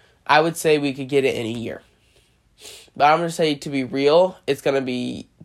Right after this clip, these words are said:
two or three to even have a chance at even having herd immunity. It could be even longer than that.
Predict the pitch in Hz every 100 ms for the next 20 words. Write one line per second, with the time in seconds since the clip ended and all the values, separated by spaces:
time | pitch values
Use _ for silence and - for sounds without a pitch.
0 | - - 165 143 135 135 120 123 117 120
1 | _ _ _ _ _ _ - 131 120 135
2 | 127 120 - 135 127 127 - - 120 123
3 | 123 120 123 123 - _ _ 135 120 -
4 | - 135 - - - - - - 156 131
5 | 117 104 101 64 - - - - -